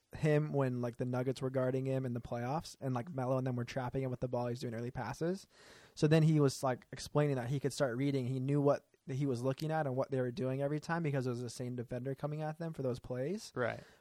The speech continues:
Speaker 1: But I think that got in LeBron's head. When you don't have the same person coming at you, you can't dictate what they've done on pass plays and what they might try to do to you or what moves you can set them up for, for a future offensive possession when you control the ball.
Speaker 2: For sure.
Speaker 1: And so with, when he's getting these different looks, matching up with body styles on different people, I think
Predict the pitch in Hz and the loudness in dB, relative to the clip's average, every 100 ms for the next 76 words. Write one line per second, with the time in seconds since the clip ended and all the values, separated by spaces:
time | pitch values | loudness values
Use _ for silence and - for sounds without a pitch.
0 | - 151 147 170 156 139 139 135 131 131 | 4 6 6 6 4 4 2 2 0 0
1 | 123 180 170 139 135 143 135 127 135 123 | 0 4 4 4 2 2 0 -2 -2 -2
2 | 160 147 127 127 117 110 120 127 - 139 | -2 -2 -4 -6 -6 -6 -4 -4 -4 -6
3 | 113 131 139 - 123 113 143 135 127 131 | -4 -2 -2 -2 -6 0 2 2 0 0
4 | 127 123 139 139 - 147 139 123 120 120 | -2 -4 -4 -4 -2 -2 -2 -4 -6 -6
5 | 120 - 135 120 135 143 156 127 139 143 | -6 -6 -6 -4 -2 0 2 4 4 2
6 | 143 139 127 123 117 - 131 120 123 131 | 0 0 -2 -4 -4 -4 -4 -4 -4 -6
7 | - 165 170 - 127 - 147 135 127 120 | -2 0 0 -2 -4 -4 -6 -6 -4 -4
8 | 120 - _ _ 139 143 139 127 123 131 | -6 -10 _ _ 0 2 0 -2 0 4
9 | 147 131 120 117 117 127 120 120 151 127 | 4 2 -2 -4 -4 -4 -2 4 6 6
10 | - _ - 135 - 131 120 - 147 135 | 0 _ -12 -10 -6 -6 -6 -6 -6 6
11 | 147 135 131 147 151 160 147 147 131 131 | 10 10 8 4 6 6 6 4 2 0
12 | 127 120 135 147 - 147 131 143 139 127 | -2 2 6 6 6 0 0 2 2 2
13 | 123 127 131 131 139 127 123 202 - - | 0 0 0 0 0 -2 -2 -6 -8 -2
14 | 165 - 156 135 131 123 | -2 4 6 6 4 -4